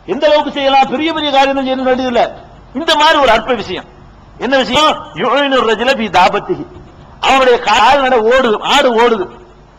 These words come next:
இன்னைக்கு தர்மம் செய்ய காசும் இல்ல, ஆக ஏதாவது செய்யணுமே, கூட சேர்ந்து ஆட்டை பிடிச்சு கொடுத்துடணும். அவனுடைய வாகனத்துக்காண்டி கோழி பறந்து ஓடுது,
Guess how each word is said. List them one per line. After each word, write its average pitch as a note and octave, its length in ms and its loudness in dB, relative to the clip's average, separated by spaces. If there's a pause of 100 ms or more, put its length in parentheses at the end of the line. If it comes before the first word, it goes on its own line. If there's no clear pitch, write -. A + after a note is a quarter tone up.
(180)
இன்னைக்கு G3 240 -12
தர்மம் A3+ 280 -4
செய்ய A3+ 120 -4
காசும் G3+ 340 -2
இல்ல, F3+ 240 -6 (340)
ஆக E3+ 200 -6
ஏதாவது A3+ 320 -2
செய்யணுமே, C4 640 0 (220)
கூட D#4+ 240 0
சேர்ந்து C#4+ 200 0
ஆட்டை B3+ 200 0
பிடிச்சு A#3 160 -10
கொடுத்துடணும். F3 640 -18 (360)
அவனுடைய A#3+ 420 0
வாகனத்துக்காண்டி G#3 580 0 (340)
கோழி D4+ 260 2
பறந்து C4+ 260 2
ஓடுது, C4 340 2